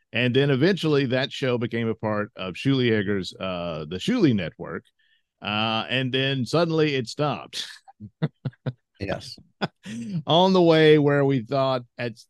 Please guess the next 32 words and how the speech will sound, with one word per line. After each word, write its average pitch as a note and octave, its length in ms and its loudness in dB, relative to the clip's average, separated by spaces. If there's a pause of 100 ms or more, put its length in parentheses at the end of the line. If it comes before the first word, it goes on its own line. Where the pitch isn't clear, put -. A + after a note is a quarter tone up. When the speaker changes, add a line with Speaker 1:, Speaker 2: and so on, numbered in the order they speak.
(140)
Speaker 1:
at B2 160 -6 (100)
possibly A#2+ 580 -2
Rob's A2+ 420 2
show, G2 580 -2
sh-, - 200 0
sh-, - 140 -4 (100)
Rob's B2 420 0
show, C3+ 340 2 (380)
<laughs> - 240 -6
Rob A#2+ 420 -4
Shaw, G#2+ 300 2
it F#2+ 180 -4
plays G#2+ 240 0
no F#2+ 100 -2
role G2+ 240 -2
in F#2 80 -4
this, F#2 160 -4 (460)
uh, C3 280 6
Speaker 2:
Yeah. C3+ 160 0
Speaker 1:
would D3 180 6
join C3 400 6
the A#2+ 120 4
Shuli B2+ 320 0
Network G#2 540 -4
as F#2+ 260 -4
well. D3+ 560 6
Well, C#3 240 4
that C#3 180 4
didn't C#3 220 2
happen. G2 500 -4 (600)
Uh, A2+ 680 2
and, B2+ 600 -2